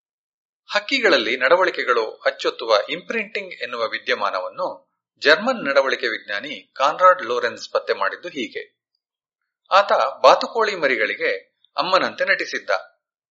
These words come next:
ಅವು ಬೆಳೆಯುವ ಹಂತದಲ್ಲಿ ಒಂದು ನಿರ್ದಿಷ್ಟ ಕ್ಷಣದಲ್ಲಿ ಅಮ್ಮನ ಬದಲಿಗೆ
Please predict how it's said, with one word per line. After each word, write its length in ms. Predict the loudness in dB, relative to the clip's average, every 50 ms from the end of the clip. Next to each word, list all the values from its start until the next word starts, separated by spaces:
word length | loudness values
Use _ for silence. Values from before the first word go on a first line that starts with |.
| _ _ _ _ _ 0
ಅವು 440 | 2 4 4 2 0 0 -4 -2
ಬೆಳೆಯುವ 360 | 2 4 4 4 4 4 2 2
ಹಂತದಲ್ಲಿ 680 | 2 2 -4 -6 -6 -6 -4 -4 -4 -6 -6 -8 -8 -8
ಒಂದು 260 | -8 -6 -6 -8 -10
ನಿರ್ದಿಷ್ಟ 580 | -6 -8 -8 -8 -8 -10 -10 -10 -12 0 2
ಕ್ಷಣದಲ್ಲಿ 840 | 2 2 4 0 -2 -4 -2 0 2 4 4 2 2 -2 -2 -4 -6
ಅಮ್ಮನ 400 | -2 -4 -4 0 0 0 0 0
ಬದಲಿಗೆ 800 | 0 0 0 0 -2 -4 -2 -2 -2 -2 -2 -6 -14 -20 _